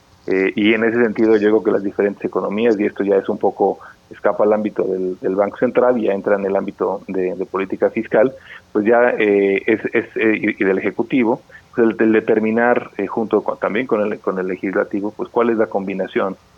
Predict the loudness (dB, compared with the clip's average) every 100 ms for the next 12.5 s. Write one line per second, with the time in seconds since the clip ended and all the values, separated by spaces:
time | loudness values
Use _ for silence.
0 | -20 -12 -4 0 0 0 -2 -2 -2 -2
1 | -4 -6 -10 _ _ _ -12 -8 -8 -4
2 | -2 -2 0 2 4 2 -2 -8 -6 0
3 | 2 2 0 -4 -20 _ -6 -2 -2 2
4 | 4 4 0 -4 -2 0 0 -2 -4 -2
5 | -2 -2 -2 0 2 2 2 2 0 -4
6 | -8 -4 -2 -2 -6 -2 0 0 -2 0
7 | 2 2 0 -2 -6 -8 -20 _ -4 -4
8 | -2 0 2 2 2 2 0 0 -2 -6
9 | _ -6 -4 -6 -4 -4 -2 0 2 2
10 | 0 -4 -4 -2 -4 0 0 0 -2 0
11 | 0 0 0 0 -2 -2 0 2 2 -2
12 | -4 -4 -2 -2